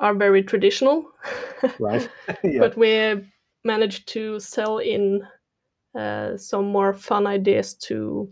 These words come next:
Speaker 1: tell their story or tell their budget or quarter results.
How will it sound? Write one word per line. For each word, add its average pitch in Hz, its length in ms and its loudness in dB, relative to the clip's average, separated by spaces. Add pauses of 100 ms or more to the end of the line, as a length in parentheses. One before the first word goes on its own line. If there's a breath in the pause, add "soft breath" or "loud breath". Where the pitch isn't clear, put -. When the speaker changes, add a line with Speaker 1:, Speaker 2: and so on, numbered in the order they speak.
(120)
Speaker 1:
tell 208 300 2
their 214 180 4
story 202 520 2
or 196 220 2
tell 196 360 -2
their 208 200 -2
budget 190 920 -2 (100)
or 196 640 -2 (280)
quarter 196 600 0
results. 196 640 -4